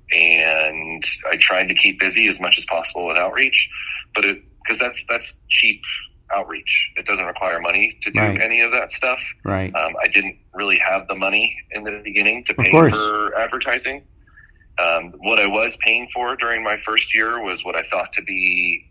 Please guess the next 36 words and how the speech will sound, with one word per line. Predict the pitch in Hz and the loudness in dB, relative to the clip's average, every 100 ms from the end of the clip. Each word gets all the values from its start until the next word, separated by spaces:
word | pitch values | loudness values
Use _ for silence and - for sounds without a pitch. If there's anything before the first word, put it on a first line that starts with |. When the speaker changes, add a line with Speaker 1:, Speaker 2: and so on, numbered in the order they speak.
| - | -6
Speaker 1:
S | 90 - | -4 0
E | 90 | 2
O | 90 98 - - 82 | 2 -2 -6 -8 -6
and | 85 82 80 80 82 | -4 -4 -6 -8 -6
search | 95 92 | 0 2
engine | 90 85 | 2 2
optimization | 85 85 82 - - - - 120 | 2 -2 -4 0 2 4 4 2
with | 92 | -2
the | - | -2
company, | - 92 - 117 - | -2 -2 0 2 4
and | 82 - - - - - - - - | 2 0 -10 -14 -16 -16 -16 -14 0
it | - 80 | 2 2
was, | 85 82 - - - - | 0 -2 -4 -8 -6 -2
uh, | 76 69 - | 0 0 2
thousands | 92 98 98 92 | 2 2 -2 -2
of | |
dollars | 90 85 85 87 | 0 2 2 0
of, | 80 73 - 90 | -2 -6 -10 -12
of | - | -2
wasted | - - 80 | -2 -2 -6
money. | 85 87 82 78 76 - | -2 0 0 -2 -6 -12
Uh, | - - - - 78 | -12 -16 -16 -6 -6
I | |
would | 76 78 | -6 -4
come | 87 87 | -4 -2
to | 80 | 0
realize | 80 78 78 | 2 2 0
after | 73 - 76 | -2 -4 -4
about | 76 73 | -4 -4
a | - | -2
year, | 90 80 71 71 - | 0 2 0 -4 -6
uh, | 69 67 _ _ | -8 -8 _ _
until | - 80 | -6 -2
I | 73 | -2
changed | - 85 78 - | 0 0 2 0
companies. | 90 - 78 76 - | 0 -2 -4 -6 -10